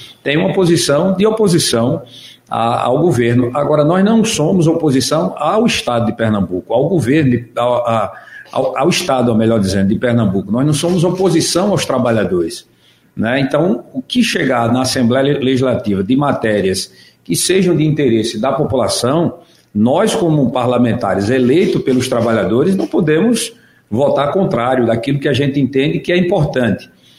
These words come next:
Agora, eu também quero reiterar novamente: aprendi com o deputado Manuel, quando você assume um compromisso político de uma proposta, você não faz a mudança apenas pensando, é, em,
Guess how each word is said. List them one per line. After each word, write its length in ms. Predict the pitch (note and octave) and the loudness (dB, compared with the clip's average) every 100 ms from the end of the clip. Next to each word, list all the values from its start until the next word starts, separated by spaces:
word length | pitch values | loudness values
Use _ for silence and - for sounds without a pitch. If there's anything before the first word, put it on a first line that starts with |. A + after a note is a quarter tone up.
| _ - | _ -8
Agora, 680 | - B2 B2 B2 A#2+ A#2 | -4 0 0 2 0 0
eu 220 | C3+ G#3 - | 2 2 2
também 460 | D#3 A#2+ A#2 A2 | 2 2 2 -2
quero 240 | C3 B2+ A#2+ | 0 0 0
reiterar 560 | A2+ E3 D#3 D3 A#2 | 0 0 2 0 0
novamente: 720 | A2+ G#2+ G#2+ G2+ E3 D3+ G#2+ - _ _ _ | 0 0 0 0 0 -2 -6 -10 _ _ _
aprendi 540 | A2+ - F3 C#3+ C3 | -6 -2 0 2 2
com 80 | A#2 | 2
o 60 | A#2+ | 0
deputado 360 | B2 - A#2 A2+ | 0 0 0 2
Manuel, 340 | A2+ G#2+ B2+ | 2 2 0
quando 240 | C3 F3 | 0 0
você 240 | F3 E3+ C#3+ | 0 0 0
assume 320 | A#2+ - B2 | -2 0 -2
um 40 | |
compromisso 560 | A#2 A#2 A2+ A2 A2 - | 0 -4 -2 -2 -2 -6
político 460 | A2 G#2 G2+ - G2 | -6 -4 -4 -8 -16
de 160 | F2+ | -4
uma 180 | A2+ G#2+ | -2 0
proposta, 680 | - G2 - C3+ F3 - G2+ - - - - | -2 -4 0 0 0 -2 -6 -8 -20 -20 -10
você 840 | G2+ C3 - C#3 E3+ G#3+ A#3 - - _ | -2 -2 0 0 0 -2 -4 -10 -20 _
não 180 | A#2+ D3 | -2 0
faz 300 | D3 C#3+ C#3+ | 0 0 0
a 80 | C#3 | 2
mudança 640 | C3 A2 C3 E3+ - D3 | 2 2 2 0 0 -2
apenas 680 | B2 - C#3+ F3+ F#3+ F#3+ - - - - _ | -2 -2 -2 0 0 0 -4 -10 -20 -20 _
pensando, 1040 | C#3+ C#3 - D3 F3 F#3+ G3 F#3+ C3+ - - - - | -2 -2 0 0 2 2 4 4 2 0 -6 -16 -10
é, 580 | - B2 B2 B2 A#2 A#2+ | -4 0 0 2 0 0
em, 260 | D#3+ F3+ | 2 0